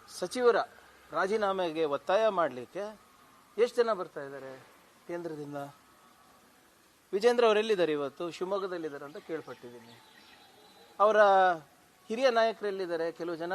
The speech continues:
ಅವರು ಬೆಳ್ಳಾರಿನಲ್ಲಿ ವಕ್ಫ್ ಇದು ಮಾಡ್ತಾ ಇದ್ದಾರೆ, ಇನ್ನು ಕೆಲವು ಜನರು ಬಾಣಂತಿಯರು ಇದು ಪ್ರೊಟೆಸ್ಟ್ ಮಾಡ್ತಾ ಇದ್ದಾರೆ, ಇನ್ನು ಕೆಲವರು ಇವಾಗ ಕೆ ಎಸ್ ಆರ್ ಟಿ ಸಿ ಮುಂದೆ ಹೋಗ್ತಾ ಇದ್ದಾರೆ ಅಂತ. ಅಂದ್ರೆ ಬಿ ಜೆ ಪಿ ಅವರು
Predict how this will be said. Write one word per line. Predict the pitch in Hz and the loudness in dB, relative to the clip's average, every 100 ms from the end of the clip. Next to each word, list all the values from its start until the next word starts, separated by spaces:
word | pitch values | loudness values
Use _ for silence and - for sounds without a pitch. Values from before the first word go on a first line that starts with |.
| 196 | -4
ಅವರು | 190 214 - _ _ _ _ 165 | -4 -6 -10 _ _ _ _ -2
ಬೆಳ್ಳಾರಿನಲ್ಲಿ | 165 190 190 170 165 180 226 170 - - | 4 6 6 2 -2 -2 -6 -8 -20 0
ವಕ್ಫ್ | 175 185 - | 0 0 -6
ಇದು | 160 | -10
ಮಾಡ್ತಾ | 175 135 131 | -8 -10 -12
ಇದ್ದಾರೆ, | 127 127 208 | -18 -16 -10
ಇನ್ನು | 226 247 | -2 -2
ಕೆಲವು | 233 202 196 | -2 -4 -4
ಜನರು | 190 180 208 | -4 -4 -4
ಬಾಣಂತಿಯರು | 151 160 190 180 175 165 165 | 0 0 0 0 -2 -2 -2
ಇದು | 160 156 | -6 -6
ಪ್ರೊಟೆಸ್ಟ್ | 147 143 151 - | -10 -10 -10 -8
ಮಾಡ್ತಾ | 139 127 135 | -10 -8 -8
ಇದ್ದಾರೆ, | 123 120 120 139 | -8 -10 -20 -12
ಇನ್ನು | 208 233 | -2 0
ಕೆಲವರು | 226 202 196 233 | 0 -2 0 0
ಇವಾಗ | 208 180 175 | 0 -2 -4
ಕೆ | 196 180 | -8 -6
ಎಸ್ | 196 185 | -4 -4
ಆರ್ | 165 | -6
ಟಿ | 156 | -8
ಸಿ | 151 | -14
ಮುಂದೆ | 139 139 | -14 -12
ಹೋಗ್ತಾ | 180 139 - | -12 -12 -10
ಇದ್ದಾರೆ | 135 131 120 | -10 -10 -16
ಅಂತ. | 120 - - - - - - - - - | -18 -18 -18 -20 -20 -20 -20 -20 -16 -6
ಅಂದ್ರೆ | 175 220 196 196 208 | -2 2 4 4 2
ಬಿ | 160 147 170 | -2 -4 2
ಜೆ | 202 202 | 2 2
ಪಿ | 202 | 0
ಅವರು | 196 190 190 208 226 | 0 0 0 -2 -2